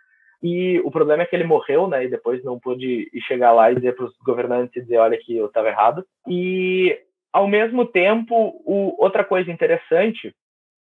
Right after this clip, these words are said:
é que o Hayek, assim, sempre tentou buscar essa, essa amizade de respeito, os dois tinham respeito. Eles ficavam furiosos quando debatiam diretamente na publicação, mas buscavam ter uma amizade de respeito.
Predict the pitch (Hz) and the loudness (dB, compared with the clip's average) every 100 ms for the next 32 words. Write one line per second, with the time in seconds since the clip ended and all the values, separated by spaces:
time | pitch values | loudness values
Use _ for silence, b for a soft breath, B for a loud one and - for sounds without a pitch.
0 | _ _ _ - 170 175 - 190 196 196 | _ _ _ -2 0 0 -6 -8 -4 -4
1 | 196 190 180 - 190 175 185 220 247 - | -2 -2 -2 0 0 2 2 2 2 0
2 | 208 - 202 214 208 - 208 196 - - | -2 -2 -4 -4 -4 -2 -2 -2 -4 -2
3 | 208 190 196 214 208 160 170 - 180 170 | -2 0 2 4 2 0 -6 -2 2 2
4 | 170 127 143 - 143 139 131 117 139 - | 2 2 0 0 2 4 4 2 0 -4
5 | 156 165 127 127 147 151 143 135 127 127 | -4 -4 0 2 2 0 -8 -10 -8 -2
6 | 143 139 - 143 151 131 127 147 151 147 | 0 -2 0 -2 -2 -8 0 0 0 -4
7 | 139 139 - 135 - b b b 202 202 | -2 -4 -2 -4 -4 b b b 0 4
8 | 254 269 254 285 269 190 220 208 208 - | 2 2 0 2 4 4 4 2 -4 -8
9 | - 160 - - 180 170 175 175 - - | -18 -16 -10 2 2 2 2 2 0 -6
10 | 190 202 175 151 147 147 160 156 147 143 | -4 -2 2 2 2 -2 -2 -4 -6 -8
11 | 147 143 147 175 185 175 156 - 151 151 | -6 -4 -2 0 0 0 -4 -2 0 0
12 | 147 143 143 135 131 127 139 143 - 131 | 0 -2 -2 -2 -2 -2 -4 -10 -6 -6